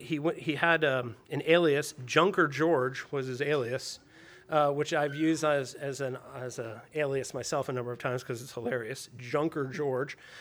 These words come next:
And he grew a beard. He, he was a knight, whatnot. So he wrote, he, he translated the Greek and Hebrew into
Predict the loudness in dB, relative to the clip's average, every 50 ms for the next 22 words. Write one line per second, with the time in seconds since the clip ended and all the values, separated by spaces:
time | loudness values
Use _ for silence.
0 | -18 -18 -16 2 4 6 6 8 8 8 10 10 8 8 4 4 6 6 6 4
1 | 0 -2 -2 -2 0 0 -2 -2 -2 0 0 0 0 -2 -4 -14 -20 _ _ _
2 | _ -4 -2 -2 0 -2 -4 -4 -6 -14 -20 -20 -20 -20 -20 -20 2 8 8 8
3 | 10 8 10 12 12 12 12 8 4 0 0 0 0 -4 -2 -2 -2 -2 -4 2
4 | 4 6 6 6 4 2 2 4 4 4 4 2 0 -6 -16 -8 -4 -4 -2 -2
5 | -2 -4 -6 -10 _ _ _ _ _ _ _ _ _ _ 4 4 4 2 -6 -4
6 | -4 -4 -2 0 0 2 2 2 0 -2 -4 -12 -20 -20 -20 _ _ _ _ _
7 | 6 6 6 6 2 -2 2 6 6 8 8 8 6 4 -2